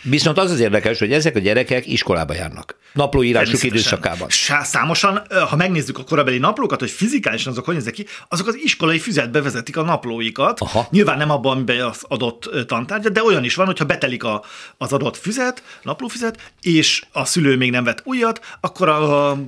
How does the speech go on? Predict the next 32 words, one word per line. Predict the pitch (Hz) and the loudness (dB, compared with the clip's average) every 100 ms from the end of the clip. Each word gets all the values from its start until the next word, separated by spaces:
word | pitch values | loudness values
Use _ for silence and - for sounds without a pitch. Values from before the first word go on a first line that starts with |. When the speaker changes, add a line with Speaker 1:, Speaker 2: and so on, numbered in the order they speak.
| - | -6
Speaker 2:
matek | 170 170 - 139 131 117 | -2 0 2 0 0 -4
vagy | 117 123 | -6 -2
bármilyen | 127 127 120 117 | -2 0 0 2
más | 117 113 | 0 0
füzetnek | 135 123 120 123 | -2 -4 -4 -6
a | |
hátuljára | 113 104 139 117 101 110 | -4 -4 -4 -6 -6 -8
vezetik | 113 120 - | -12 -12 -12
a | 101 | -14
naplókat. | 104 98 98 - - - | -14 -14 -14 -14 -18 -6
Speaker 1:
Mhm. | 117 104 110 - - - | -2 -2 -4 -8 -10 -8
Mikor | - 175 220 175 | -2 0 2 2
és | - | 2
hogyan | 185 180 | 2 4
jelenik | 131 107 104 95 | 4 2 2 0
meg | 117 110 104 98 | 0 2 2 2
a, | 95 87 90 - _ | 2 2 0 -6 _
a | - | -6
korszakban, | - 127 - 107 104 123 104 101 135 165 - _ - | -2 0 2 0 -2 -2 2 2 2 0 -4 _ -10
ö, | 165 127 | -2 0
ugye | 113 104 | 2 4
harmincnyolc, | 110 101 85 - 120 113 - | 2 0 -2 0 0 0 -2
harminckilenc | 113 104 - 117 98 - | 0 0 0 0 0 0
körül | - 98 92 | 0 0 0
kezdődnek | 98 101 92 90 90 92 | 0 0 0 0 -2 -2
általában | 95 - 92 92 | -2 0 -2 -2
ezek | - | -4
Speaker 2:
Mhm. | 170 | -2
Speaker 1:
a | |
naplók, | 95 113 110 95 | 0 0 0 -4
mint | - | -4
mondod, | 104 127 113 | -2 2 0